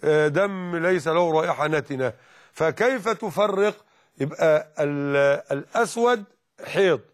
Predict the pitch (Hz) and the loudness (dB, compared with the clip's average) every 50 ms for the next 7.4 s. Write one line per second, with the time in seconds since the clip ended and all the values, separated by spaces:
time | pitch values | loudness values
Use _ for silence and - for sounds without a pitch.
0 | _ _ _ _ _ _ _ _ _ 127 135 143 151 147 - - 208 196 - 180 | _ _ _ _ _ _ _ _ _ 0 0 0 0 0 -2 -2 -2 -2 -2 -4
1 | 202 208 208 208 208 208 403 - _ _ _ _ _ 247 165 151 151 147 147 147 | -2 0 0 0 0 -2 -8 -16 _ _ _ _ _ -2 0 2 2 4 4 4
2 | 147 147 147 143 143 143 143 160 175 175 165 143 160 160 156 151 127 147 185 196 | 4 4 4 4 2 2 2 2 2 2 0 -2 -2 -2 -2 -2 -2 0 0 0
3 | 196 190 - - - - - - 139 135 160 175 151 123 110 - _ _ _ _ | -2 -2 -6 -10 -10 -10 -10 -8 -4 0 2 2 2 0 -2 -8 _ _ _ _
4 | _ _ _ 135 147 165 170 160 143 156 165 175 202 233 233 247 240 220 _ _ | _ _ _ 0 2 2 2 0 0 0 0 2 2 2 2 0 0 -2 _ _
5 | _ - - - 202 202 180 143 117 - _ _ _ _ _ _ - 139 147 156 | _ -10 -4 0 2 2 2 2 -2 -6 _ _ _ _ _ _ -2 0 0 0
6 | 135 - 151 156 123 165 208 214 220 220 185 - - _ - - 139 - - - | 0 -2 -4 -4 -2 0 0 0 0 0 -2 -4 -12 _ -10 -10 -10 -8 -6 -6
7 | - - 185 190 170 135 113 | -2 0 2 2 2 0 -2